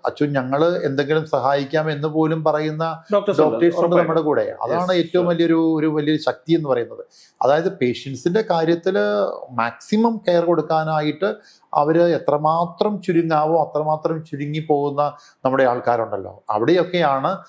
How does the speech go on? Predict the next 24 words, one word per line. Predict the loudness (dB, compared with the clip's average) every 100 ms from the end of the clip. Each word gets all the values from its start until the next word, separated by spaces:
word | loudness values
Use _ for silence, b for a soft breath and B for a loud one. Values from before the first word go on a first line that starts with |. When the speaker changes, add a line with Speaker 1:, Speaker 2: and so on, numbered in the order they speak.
| B _ -2
Speaker 1:
നമ്മുടെ | 0 0
ഈ, | 0 -2 -6 -8 -4
ഈ, | 0 0 0 2 2
ഈ | 2
പറയുന്ന | 0 0 0
പ്രൊഫഷണലിൽ, | 0 0 -2 -2 0 2 2 -2 B B -2
ആ, | 0
വേറൊരു | 2 2 2 2 0 0
തരത്തിൽ | 0 0 -2
നെഗറ്റീവായിട്ട് | -2 -4 -4 0 2 2 0 -2 0 0 2
ആക്ട് | -2 -4 -4
ചെയ്യുന്നവരുടെ | 0 0 0 0 0 2 0 0
മുൻപിൽ | -4 -2 0 0 B B _
വളരെ | -2 0 2 2 2
മോഡലായിട്ട് | 2 0 2 2 0 0 -4 -10 _ 0 2 2 -2
നിൽക്കുന്ന | -2 -2 -2 -2
നമ്മുടെ | -2 -2
ഡോക്ടേഴ്സ്. | 0 -2 -2 -6 -6 -14 b b b
അത് | 2
ആ | 2 2
മെഡിക്കൽ | -2 0 -2
എത്തിക്സിന്റെ | -2 -6 -2 0 2 2
ആ | 2 0 0
ഒരു | -2